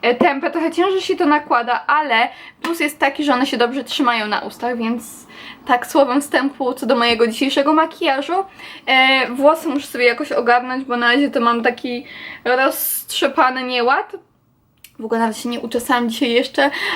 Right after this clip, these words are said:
e, bo jest godzina... Za dziesięć dziewiąta. Ja bym chciała z rana właśnie jechać na małe zakupy, dlatego że dzisiaj Tomek ma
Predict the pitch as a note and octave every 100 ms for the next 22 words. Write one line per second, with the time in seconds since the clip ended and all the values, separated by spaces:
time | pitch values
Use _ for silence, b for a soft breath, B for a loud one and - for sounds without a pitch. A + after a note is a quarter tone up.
0 | B A3+ A#3 A#3+ A#3+ A3 C4 C4+ A3+ A#3
1 | A#3+ - A#3+ A3+ G#3+ A3+ A3+ A3 A3 A3+
2 | - _ _ - - C#4 D4 - E4 E4+
3 | - - G#3+ C4 B3 A3+ A3+ B3+ C4+ B
4 | B C4 C#4 C#4+ E4+ D#4+ C#4+ D4 D4 D4
5 | C#4 C#4 B3+ B3+ C#4 C#4 - A#3+ B3+ D#4
6 | F4+ D4 - C#4 A#3 B3+ C#4 C#4 D4 C#4+
7 | A#3+ A#3 A3+ A3+ B3+ A#3+ - A3+ A#3 A3+
8 | G#3+ G#3